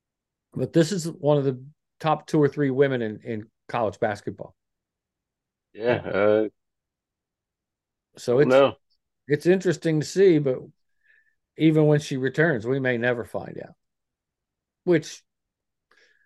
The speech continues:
Speaker 1: I guess, as long as it's not gonna hurt the team, coach has to do what the coach has to do.
Speaker 2: Yeah.
Speaker 1: So,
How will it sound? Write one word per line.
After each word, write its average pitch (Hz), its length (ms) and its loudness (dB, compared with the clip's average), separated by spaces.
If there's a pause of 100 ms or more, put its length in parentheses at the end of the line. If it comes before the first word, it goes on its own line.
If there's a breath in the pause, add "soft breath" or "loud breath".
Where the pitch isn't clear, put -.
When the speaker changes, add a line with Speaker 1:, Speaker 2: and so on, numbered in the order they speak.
(220)
Speaker 1:
I 147 140 2
guess, 151 420 0
as 160 160 -4
long 165 240 0
as 170 120 -8
it's 160 160 -8
not 156 220 -4
gonna 151 200 -4
hurt 165 260 -2
the 151 60 -20
team, 208 600 -6 (1500)
coach 175 260 -2
has 156 220 -4
to 160 100 -14
do 151 140 -4
what 156 120 -8
the - 60 -20
coach 160 260 -6
has 156 220 -10
to 151 100 -18
do. 170 280 -10 (1300)
Speaker 2:
Yeah. 123 200 -14 (480)
Speaker 1:
So, 110 340 -20